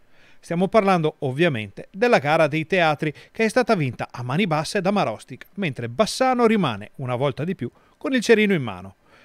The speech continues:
Già, perché la cittadina murata ha in saccoccia quasi novecentomila euro dal Ministero della Cultura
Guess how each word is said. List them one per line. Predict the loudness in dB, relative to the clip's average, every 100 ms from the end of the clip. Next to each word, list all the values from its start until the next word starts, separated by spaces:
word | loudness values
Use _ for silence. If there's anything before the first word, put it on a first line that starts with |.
| _ _
Già, | 2 2 2 -8 _
perché | 0 2 4
la | 0 0
cittadina | -2 -2 2 2 2 2
murata | 4 4 4 2 0
ha | 0
in | 2
saccoccia | 0 0 -2 -2 -4
quasi | 0 4 4 4
novecentomila | 0 0 -2 -2 -2 -2 -2 0 2 4 4
euro | 2 0
dal | -2
Ministero | -2 -2 -2 -2 -2
della | -4 -8
Cultura | -4 -4 -2 -6 -6